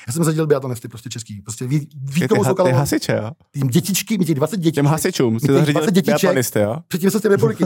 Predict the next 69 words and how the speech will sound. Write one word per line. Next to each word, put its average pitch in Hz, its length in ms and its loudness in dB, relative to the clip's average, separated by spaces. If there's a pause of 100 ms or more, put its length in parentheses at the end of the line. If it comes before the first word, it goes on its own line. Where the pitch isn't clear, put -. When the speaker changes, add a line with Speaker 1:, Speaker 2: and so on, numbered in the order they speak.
(120)
Speaker 2:
<laughs> 202 120 -6
Speaker 1:
Naložili 196 220 2
do 214 60 2
autobusu 180 560 -2
a - 140 -6
odvezli 208 200 4
mi 220 100 2
za 185 120 2
Soukalovou 240 760 0
a 196 40 0
Vítkovou. 196 640 0 (240)
A - 40 -4
oni 185 160 4
se 214 80 -2
budou 190 240 4 (140)
celý 240 160 2
den 240 160 6
učit 202 220 -4
tři 202 160 2
z 170 40 -6
Morášky. 147 460 -2 (180)
Jim 170 100 0
na 190 40 4
tom 214 100 4
prostě 214 200 -2
záleží. 208 440 0 (120)
Speaker 2:
Ty 139 60 2
hasiči. 135 680 -2
Speaker 1:
Ty 190 80 0
hasičský 214 280 -4
dětičky 226 300 0
mají. 165 140 2
Speaker 2:
Budou 170 220 4 (220)
to 160 120 -4 (300)
Speaker 1:
Oni 226 140 4
mají 294 160 4
závod 220 300 2
prostě, 214 200 -6
protože 233 200 0
šestnácti, 208 500 2
tam 202 140 2
běhají 202 140 4
ty, 214 100 2
ty, 214 120 -4
ty 226 100 0
skupinky 214 280 2
po 214 60 -4
tom 208 100 0
lese. 196 420 0
Speaker 2:
To 139 100 2
není 170 160 2
jenom 180 220 2
v-, 151 100 -14
ale 131 120 2
tam 147 140 0
máš 147 140 0
na 151 80 0
konci 156 240 0
už 147 80 0
jenom 151 140 2
střílíš 151 240 0
tou 151 140 2
vodou 160 260 2
do 139 80 0
tý, 131 260 0
do 127 80 2
toho 131 200 2
terče, 147 320 -2
ne? 117 200 -6